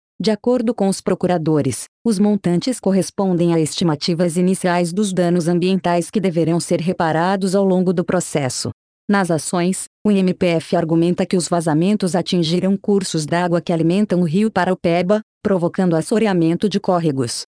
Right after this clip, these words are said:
degradação da vegetação nativa e alteração da qualidade da água. Para o órgão,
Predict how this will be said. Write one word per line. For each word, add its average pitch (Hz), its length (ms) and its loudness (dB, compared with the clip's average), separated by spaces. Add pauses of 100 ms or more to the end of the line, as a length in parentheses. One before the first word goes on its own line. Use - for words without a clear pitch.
(160)
degradação 175 640 0
da 202 100 0
vegetação 175 680 0
nativa 185 420 0
e 185 80 2
alteração 185 600 0
da 180 120 0
qualidade 160 480 0
da 208 120 0
água. 151 420 0 (420)
Para 220 160 2
o 214 40 4
órgão, 143 400 0